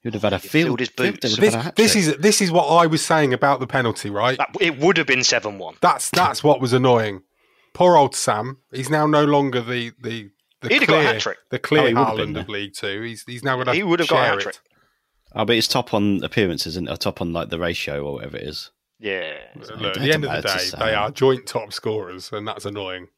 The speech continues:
Speaker 3: for Sam and
Speaker 1: No.
Speaker 3: for me. They've both got the same amount of goals. End of.
Speaker 2: I tell, I tell you what, to, to the, the point of the question, though,
Speaker 3: Mm.
Speaker 2: isn't it a bloody good problem to
Speaker 3: Oh,
Speaker 2: have?
Speaker 3: it is, isn't it?
Speaker 2: The,
Speaker 1: Mm.
Speaker 2: the joint leagues top scorer,
Speaker 1: No.
Speaker 2: and we're like,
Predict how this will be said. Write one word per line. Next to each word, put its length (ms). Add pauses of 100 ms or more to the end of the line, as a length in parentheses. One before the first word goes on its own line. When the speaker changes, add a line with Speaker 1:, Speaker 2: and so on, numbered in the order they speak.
(120)
Speaker 3:
for 200
Sam 320
and 100
Speaker 1:
No. 60
Speaker 3:
for 140
me. 280 (800)
They've 140
both 260
got 120
the 60
same 180
amount 220
of 60
goals. 400 (100)
End 200
of. 300 (1080)
Speaker 2:
I 40
tell, 180
I 60
tell 140
you 40
what, 80
to, 120
to 220
the, 260
the 80
point 260
of 80
the 60
question, 380
though, 220
Speaker 3:
Mm. 280 (240)
Speaker 2:
isn't 140
it 60
a 40
bloody 260
good 160
problem 360
to 100
Speaker 3:
Oh, 60
Speaker 2:
have? 200
Speaker 3:
it 80
is, 140
isn't 140
it? 160 (560)
Speaker 2:
The, 180
Speaker 1:
Mm. 80
Speaker 2:
the 80
joint 360
leagues 380
top 260
scorer, 540
Speaker 1:
No. 120
Speaker 2:
and 100
we're 160
like, 260